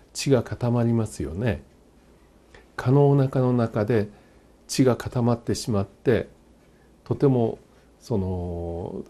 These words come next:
産卵どころではないわけですね。その唾液が出て血が固まらないようにするために、血をそのまま吸収しても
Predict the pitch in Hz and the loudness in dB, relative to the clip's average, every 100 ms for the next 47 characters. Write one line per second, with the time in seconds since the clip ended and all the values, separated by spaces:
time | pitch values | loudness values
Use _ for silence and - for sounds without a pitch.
0 | - - - 113 113 110 104 92 - 82 | -10 -8 -2 0 2 2 0 0 -4 -4
1 | 80 82 90 87 73 - 92 90 135 131 | -6 -4 -4 -4 -6 -12 -14 -10 -2 -2
2 | 170 - _ _ - _ _ _ - - | -2 -12 _ _ -20 _ _ _ -20 -20
3 | - _ - - - 135 117 120 139 139 | -20 _ -20 -20 -2 0 2 2 2 0
4 | - 143 127 123 - 120 127 127 113 92 | -4 0 2 2 -2 0 0 2 0 0
5 | - - - 131 117 - - 123 123 123 | -6 -16 -4 2 2 0 -4 0 2 2
6 | 123 120 113 104 98 90 104 98 101 104 | 0 2 2 2 2 -2 -2 -2 -2 -4
7 | 127 147 123 - - - - - _ - | -2 0 -2 -4 -20 -20 -20 -20 _ -4
8 | - 113 - 107 107 101 98 104 - - | 0 0 0 0 2 2 0 -4 -8 -16
9 | - 101 - 95 - - 143 117 | -4 -4 -2 -6 -4 -2 0 -2